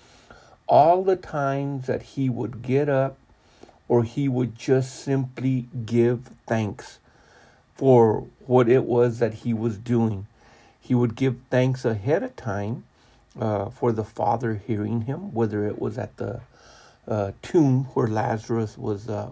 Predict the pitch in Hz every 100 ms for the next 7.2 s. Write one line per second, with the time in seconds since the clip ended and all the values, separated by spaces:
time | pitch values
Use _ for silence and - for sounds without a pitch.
0 | - 123 101 117 120 131 - _ _ _
1 | _ - 104 101 - 120 101 98 101 104
2 | - - 107 113 - - - - - -
3 | 135 127 117 123 117 120 117 117 110 120
4 | 127 127 127 117 113 117 117 117 113 110
5 | 104 101 104 110 - - 127 123 - 117
6 | 110 110 104 - 92 104 110 120 135 131
7 | 120 107